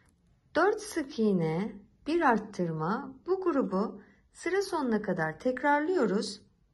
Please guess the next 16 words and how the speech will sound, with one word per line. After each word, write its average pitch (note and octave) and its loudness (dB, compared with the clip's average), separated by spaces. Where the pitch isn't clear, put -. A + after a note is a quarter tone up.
Bu F#4+ -8
sıramızda A3+ 2
da A3+ 0
toplamda G3+ 0
otuz B3 -4
altı C#4 0
adet G3+ -2
sık - -8
iğne G#3+ 0
olmalı. E3+ -2
Sıra A#3+ -2
yedi. E3+ 0
Yedinci D#4+ 0
sırada G3+ 0
arkadaşlar G#3 0
sadece G#3 -2